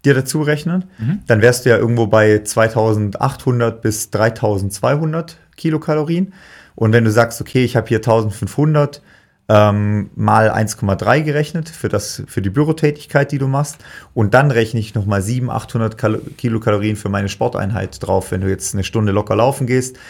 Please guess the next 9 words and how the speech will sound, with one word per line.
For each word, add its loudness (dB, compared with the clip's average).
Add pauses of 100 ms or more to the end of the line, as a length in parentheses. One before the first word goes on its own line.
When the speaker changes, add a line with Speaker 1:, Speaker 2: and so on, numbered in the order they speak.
(160)
Speaker 1:
dann -2
hast 0
du 2
ja 0
so -4 (220)
sechs, -10
siebenhundert -2 (100)
wahrscheinlich -4
Kilokalorien, 0